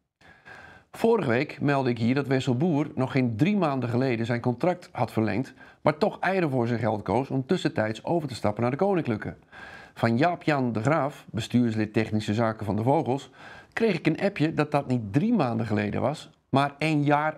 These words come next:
en drie maanden. Oei, foutje, maar geheel in de traditie van Wessel Boer zat ik er eens een keer een jaartje naast. Zaterdag zevenentwintig januari. Het is Eemdijk niet gelukt om de eerste drie punten van het kalenderjaar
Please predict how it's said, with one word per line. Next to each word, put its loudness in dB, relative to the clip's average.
en 0
drie 0
maanden. -4
Oei, 0
foutje, 0
maar 0
geheel 0
in 0
de 0
traditie 0
van 2
Wessel 0
Boer 2
zat -2
ik 2
er 4
eens 0
een 0
keer 0
een -2
jaartje -4
naast. -8
Zaterdag 2
zevenentwintig 0
januari. -2
Het 0
is 0
Eemdijk 0
niet 0
gelukt 0
om 0
de 0
eerste -2
drie 0
punten -2
van -2
het -4
kalenderjaar 0